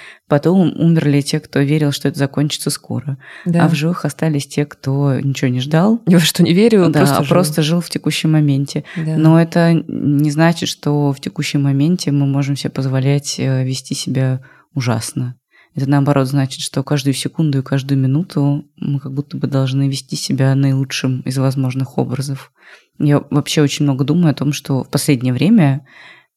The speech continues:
Speaker 1: по-другому совершенно оцениваю смысл фразы «жизнь длинная».
Speaker 2: Мгм.
Speaker 1: Я поняла, насколько сильно люди меняются, насколько в разных амплуа они выступают в разные моменты жизни,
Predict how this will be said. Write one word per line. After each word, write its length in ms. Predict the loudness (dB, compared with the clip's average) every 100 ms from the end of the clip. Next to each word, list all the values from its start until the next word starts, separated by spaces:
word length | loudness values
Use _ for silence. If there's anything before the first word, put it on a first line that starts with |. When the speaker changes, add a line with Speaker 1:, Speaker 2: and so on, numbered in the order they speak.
| _
Speaker 1:
по-другому 580 | -2 0 2 4 4 4
совершенно 480 | 2 0 2 2 0
оцениваю 640 | 2 2 4 4 2 0
смысл 420 | 0 0 0 -2
фразы 580 | -4 0 0 2 0 0
«жизнь 300 | 2 2 2
длинная». 560 | 2 0 0 0 -2 -4
Speaker 2:
Мгм. 380 | -2 0 -2 -2
Speaker 1:
Я 180 | 0 0
поняла, 380 | 2 2 4 6
насколько 500 | 4 2 -2 -2 -4
сильно 380 | -2 2 2 2
люди 580 | 2 0 2 2 0 -6 _ _ _ _ _ _ _
меняются, 640 | 0 4 6 6 4 2 -2
насколько 720 | -2 0 -2 0 0 0 -2 -12 -20 _ _ _ _ _
в 120 | -2 2
разных 500 | 4 4 0 -2 -8 -2
амплуа 640 | 0 0 0 2 4 2 2
они 400 | 0 2 4 4
выступают 680 | 2 -4 -6 2 2 2 0
в 40 |
разные 300 | 0 0 0
моменты 420 | 2 2 0 0
жизни, 460 | 0 0 0 -2